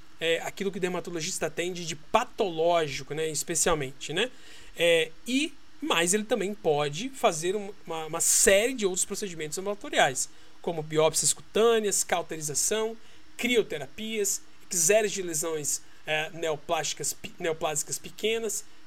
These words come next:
quimiosfoliações e procedimentos estéticos de preenchimento, né? Agora, como é que,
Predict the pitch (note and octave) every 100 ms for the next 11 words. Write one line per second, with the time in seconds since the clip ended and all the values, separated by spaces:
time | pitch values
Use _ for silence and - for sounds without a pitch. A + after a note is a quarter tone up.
0 | - - C4 A#3+ - F3 G#3+ - G3+ G3+
1 | - G#3 G#3+ F3+ F3+ F#3 - D#3 D3 -
2 | D#3+ D3+ F3 F3+ - - - - G3+ G#3
3 | F3+ F3+ G#3 - - G#3 D#3+ D3+ C#3 B2
4 | - C#3+ C#3+ A3 A3+ - - - - -
5 | G3 A#3+ B3 A3 - - - - - F#4+
6 | - D#4+ C#4 A3+